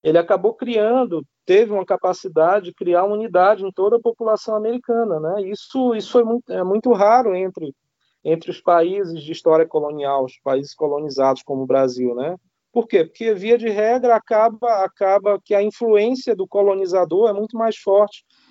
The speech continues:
muito mais por conta da forma que fo-, ocorreu a colonização, né? Com força, com morte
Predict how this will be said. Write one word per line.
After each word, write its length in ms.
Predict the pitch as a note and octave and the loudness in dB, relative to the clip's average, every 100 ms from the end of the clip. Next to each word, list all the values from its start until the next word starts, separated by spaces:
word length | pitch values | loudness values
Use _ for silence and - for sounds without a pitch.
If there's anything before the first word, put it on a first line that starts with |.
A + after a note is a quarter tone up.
| _ _ | _ _
muito 240 | B3+ C4+ D4 | -6 -2 2
mais 220 | A3+ A3+ | 2 2
por 260 | - C#4 - _ | -4 -12 -12 _
conta 320 | G#3+ A3 B3 | -4 -2 0
da 160 | A#3 A3 | 2 0
forma 440 | - F#3 G3+ G#3+ | 0 0 0 -2
que 140 | A3 | -10
fo-, 220 | A3 - G#3 | -18 -10 -4
ocorreu 560 | E3+ F3+ G#3+ F#3 G3+ | -2 0 0 2 2
a 60 | G3 | 0
colonização, 800 | G3 F#3+ F#3 G3 F#3+ - F3 G3 | -2 -4 -2 -2 -4 -6 -4 -2
né? 200 | E3 F#3 _ _ _ _ _ - | -4 -6 _ _ _ _ _ -6
Com 120 | E3+ | -6
força, 640 | E3+ E3+ G#3 G#3+ - D#3+ | 0 4 6 4 0 -6
com 140 | C#3 D3+ | -6 -6
morte 840 | C3+ D#3+ F#3+ F3 - C3+ A#2 B2 | -2 0 0 -4 -10 -16 -14 -16